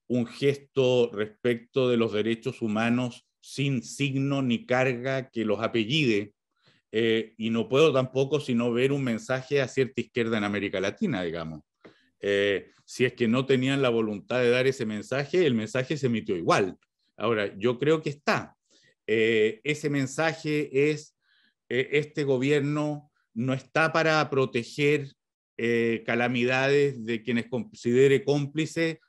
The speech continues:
o atrocidades de quienes considere o quienes alguien pueda creer que son de los propios, sino más bien, eh, para jugársela por esos derechos humanos y para considerar adversario, por lo menos, si no enemigo, a todo aquel que viole los derechos humanos,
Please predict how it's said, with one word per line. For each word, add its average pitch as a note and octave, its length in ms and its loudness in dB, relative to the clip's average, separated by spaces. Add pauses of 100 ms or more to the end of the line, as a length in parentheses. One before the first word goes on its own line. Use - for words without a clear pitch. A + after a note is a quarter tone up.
o A2+ 380 2
atrocidades A#2+ 680 2
de C3 120 -2
quienes B2 200 -4
considere B2 1080 0
o A#2+ 160 -4
quienes A#2 240 0
alguien C3 260 0
pueda B2+ 300 0
creer B2+ 260 -2
que C#3 100 -6
son C3 160 -6
de B2+ 100 -2
los B2+ 140 -2
propios, D3+ 440 0
sino B2 240 -2
más C#3+ 160 -2
bien, D#3 360 -2 (480)
eh, A2+ 200 2
para A2+ 240 0
jugársela C#3+ 600 -2
por B2+ 140 0
esos C#3 220 -2
derechos C3+ 340 -2
humanos C#3 340 0
y D3+ 60 -2
para A#2 300 -2
considerar C#3+ 840 0 (500)
adversario, B2+ 840 0
por A2 140 -2
lo A2 140 2
menos, D3 420 -2
si A2+ 80 -4
no A#2+ 100 -2
enemigo, C#3 840 -2
a B2+ 160 -4
todo E3+ 180 4
aquel D#3+ 320 0
que D3 100 -2
viole C3+ 240 2
los C3+ 120 -2
derechos A2+ 360 -4
humanos, D#3+ 340 -2